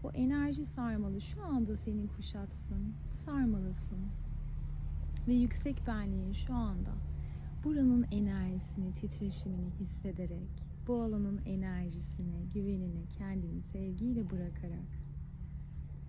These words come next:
yargısız, saf, sessiz, öz, ışık bir alanda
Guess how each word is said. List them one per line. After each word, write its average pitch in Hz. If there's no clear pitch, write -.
yargısız, 233
saf, 202
sessiz, 196
öz, 202
ışık -
bir 202
alanda 180